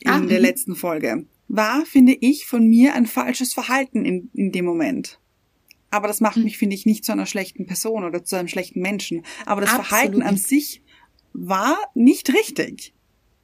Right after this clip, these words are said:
Speaker 2: Mhm, mhm. Ja, und hier hat man aber auch wieder diese Relation,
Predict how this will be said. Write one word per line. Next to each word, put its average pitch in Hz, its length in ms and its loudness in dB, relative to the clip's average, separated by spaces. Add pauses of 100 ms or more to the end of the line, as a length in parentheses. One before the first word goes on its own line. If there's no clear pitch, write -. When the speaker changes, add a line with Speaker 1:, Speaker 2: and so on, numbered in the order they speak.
(140)
Speaker 2:
Mhm, 226 340 2
mhm. 220 280 -4 (840)
Ja, 233 300 4 (160)
und 233 140 2
hier 277 260 4
hat 247 160 0
man 247 100 2
aber - 220 0
auch - 140 -4
wieder 233 160 4
diese 220 280 2
Relation, 202 720 0